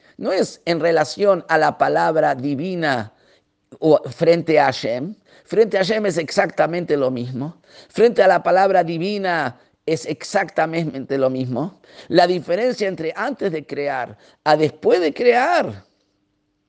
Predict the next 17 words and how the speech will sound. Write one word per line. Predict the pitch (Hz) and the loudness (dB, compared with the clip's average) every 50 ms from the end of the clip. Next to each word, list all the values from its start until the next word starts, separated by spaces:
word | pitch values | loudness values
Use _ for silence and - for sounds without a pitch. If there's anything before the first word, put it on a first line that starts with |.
| _ _ _ _ _ _ _ _ _ _ _ _ _ _ _ _ _ _ _ _ _ _ _ _ _ _ _ _ _ _ _ _ _ _ _ _ _ _ _ - - | _ _ _ _ _ _ _ _ _ _ _ _ _ _ _ _ _ _ _ _ _ _ _ _ _ _ _ _ _ _ _ _ _ _ _ _ _ _ _ 2 2
Ein | 156 185 196 | 4 4 2
shum | 180 - 175 147 | -2 -2 -4 -4
shinui | - - 127 156 185 185 151 - | -4 -4 -4 -2 -2 -4 -6 -6
klal | - 139 170 214 233 | -6 -2 0 2 2
lefanav | 190 170 - - 139 147 160 190 190 | 2 0 -2 -4 -4 -2 -2 -2 -2
yitbaraj. | 170 151 127 - 156 147 143 - 127 139 - - - | -2 -6 -4 -2 -4 -4 -4 -4 -8 -8 -10 -12 -16
Frente | - 147 185 240 247 - 196 | -10 -2 -2 -2 0 0 -4
a | 170 | -4
Hashem | 139 - 202 220 214 190 | -4 -4 -4 -4 -4 -4
no | 175 | -4
hay | 165 165 160 | -4 -4 -4
ningún | 151 151 156 - - 285 262 185 - | -6 -8 -10 -8 -6 -6 -6 -6 -8
cambio | _ - - 311 320 302 269 202 160 147 | _ -10 -8 -6 -4 -4 -4 -2 0 0
entre | 143 143 - - 175 | -2 -2 -2 -2 -2
antes | 214 208 196 175 131 | -2 0 -2 -4 -4
y | 143 | -2
después. | 143 139 131 - - 208 240 254 - - - - | -4 -4 -4 -2 0 0 0 0 0 -8 -12 -20